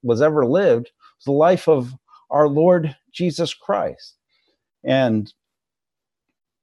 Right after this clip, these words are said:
for all of the glory of his life, a birth that was announced by angels,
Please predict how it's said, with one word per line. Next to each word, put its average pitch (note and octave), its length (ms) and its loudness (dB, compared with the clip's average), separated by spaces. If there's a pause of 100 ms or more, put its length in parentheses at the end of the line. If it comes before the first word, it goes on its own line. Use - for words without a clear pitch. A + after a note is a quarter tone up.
(120)
for C#3 260 -2
all F#3+ 340 2
of C3 140 -2
the B2+ 100 2
glory D#3 500 2
of G#2+ 100 0
his G2+ 180 -2
life, G2 360 -2
a G#2 60 -2
birth D#3+ 460 2
that C#3 160 0
was A2+ 180 2
announced B2 540 -2
by A#2 200 4
angels, B2 840 -2